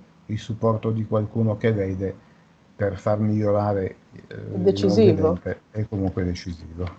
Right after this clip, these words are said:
Speaker 1: Questo è un po' il mio pensiero a tale riguardo.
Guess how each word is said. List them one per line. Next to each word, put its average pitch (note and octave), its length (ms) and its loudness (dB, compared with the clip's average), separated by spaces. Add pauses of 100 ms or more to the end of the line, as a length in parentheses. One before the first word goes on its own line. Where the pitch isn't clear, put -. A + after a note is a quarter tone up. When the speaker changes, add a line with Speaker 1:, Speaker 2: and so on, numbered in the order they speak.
Speaker 1:
Questo G2+ 420 -2
è F#2+ 60 0
un F#2 120 0
po' G#2 120 0
il F#2+ 80 0
mio F#2 140 0
pensiero F2+ 800 -4 (320)
a G2 120 -2
tale F#2+ 320 0
riguardo. F2+ 840 -4